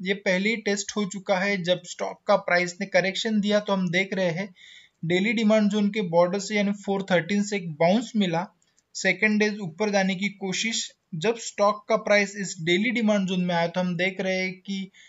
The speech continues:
फ़ोर ज़ीरो सिक्स से एक अच्छा खासा बाउंस बैक हमें देखने को मिला और प्रीवियस हाई से एक नए हाई प्राइस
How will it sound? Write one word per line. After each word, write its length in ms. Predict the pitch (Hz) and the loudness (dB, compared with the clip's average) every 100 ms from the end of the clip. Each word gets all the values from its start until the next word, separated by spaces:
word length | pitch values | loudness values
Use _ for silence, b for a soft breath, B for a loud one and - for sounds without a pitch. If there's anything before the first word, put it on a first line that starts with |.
| b _ | b _
फ़ोर 300 | - 190 202 185 | -2 0 0 0
ज़ीरो 280 | 175 185 196 | 0 0 -2
सिक्स 320 | - 196 - | -6 -8 -4
से 160 | 220 220 208 | -6 -4 -2
एक 240 | 202 208 190 | -2 -2 -4
अच्छा 300 | 180 - 208 | -4 0 0
खासा 240 | 190 208 170 139 | 2 -2 -2 0
बाउंस 320 | 165 226 233 | 2 2 0
बैक 220 | 220 220 | 0 2
हमें 180 | 208 202 | 2 2
देखने 300 | 185 185 190 185 | 0 0 -2 -2
को 120 | 196 | -2
मिला 240 | 185 196 | 0 0
और 280 | 196 202 190 185 - | -2 -2 -4 -6 -4
प्रीवियस 460 | 202 190 240 - - | -2 0 -2 -2 -2
हाई 160 | 185 170 | -2 -2
से 160 | 190 | -6
एक 100 | 185 180 | -6 -4
नए 320 | 175 185 233 | 0 2 2
हाई 220 | 220 185 180 | 2 2 2
प्राइस 300 | 175 160 151 | 0 -2 -4